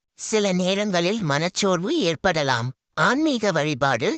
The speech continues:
தியானம், புத்தக வாசிப்பு போன்றவை மனநிம்மதியை தரும். நேர்மறை எண்ணங்களை வளர்த்துக் கொள்ளவும். பரிகாரங்கள், சனிக்கிழமைகளில் எள்,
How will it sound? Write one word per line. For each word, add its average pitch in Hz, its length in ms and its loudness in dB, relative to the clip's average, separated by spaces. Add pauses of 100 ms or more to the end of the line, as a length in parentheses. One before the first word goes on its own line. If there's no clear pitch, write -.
(140)
தியானம், 185 640 0
புத்தக 285 460 0
வாசிப்பு 196 540 0
போன்றவை 147 540 0
மனநிம்மதியை 165 840 0
தரும். 135 340 -2 (440)
நேர்மறை 214 640 0
எண்ணங்களை 165 580 0
வளர்த்துக் 170 540 -2
கொள்ளவும். 139 480 0 (520)
பரிகாரங்கள், 190 840 0 (360)
சனிக்கிழமைகளில் 196 1120 -2
எள், 139 240 -2